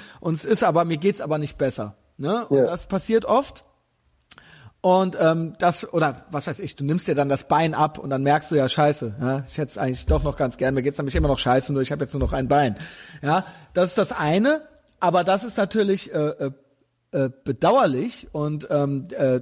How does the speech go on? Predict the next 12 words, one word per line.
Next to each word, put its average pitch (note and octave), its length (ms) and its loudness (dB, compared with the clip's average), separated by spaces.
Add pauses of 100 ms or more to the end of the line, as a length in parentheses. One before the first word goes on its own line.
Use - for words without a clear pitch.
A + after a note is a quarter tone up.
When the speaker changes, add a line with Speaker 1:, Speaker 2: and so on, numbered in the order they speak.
(100)
Speaker 1:
ne, D#3+ 160 2
das F3 180 0
ist E3+ 120 -8
ja D#3 100 2
eigentlich D#3 320 -4
eher D#3+ 160 2
was, D#3 200 -2
wo D3+ 60 0
man C#3+ 200 -2
sagen C#3 240 2
müsste, D3 260 -4
okay, C3+ 400 0